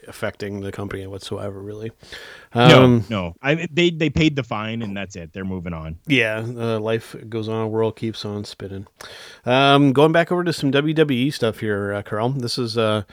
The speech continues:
Speaker 1: another one that you had, uh, made me aware of. Uh, W W E, it looks like they're gonna be launching a new reality show,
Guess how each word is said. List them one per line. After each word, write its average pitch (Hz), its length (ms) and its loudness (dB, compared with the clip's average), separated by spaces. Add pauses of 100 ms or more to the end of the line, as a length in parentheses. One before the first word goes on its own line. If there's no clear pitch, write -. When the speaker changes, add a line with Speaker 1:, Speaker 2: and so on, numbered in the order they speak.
(260)
Speaker 1:
another 120 220 0
one 117 100 0
that 113 120 -2
you 113 160 0
had, 120 180 2
uh, 110 100 2
made 110 320 -4
me 117 160 -4
aware 107 380 -4
of. 151 260 -2
Uh, 127 140 -6
W 151 260 -2
W 156 260 2
E, 160 180 4
it 135 60 -4
looks 127 200 -4
like 123 80 0
they're 123 100 2
gonna 117 200 2
be 120 100 4
launching 110 420 0
a 123 60 4
new 110 240 0
reality 165 600 -2
show, 107 360 -4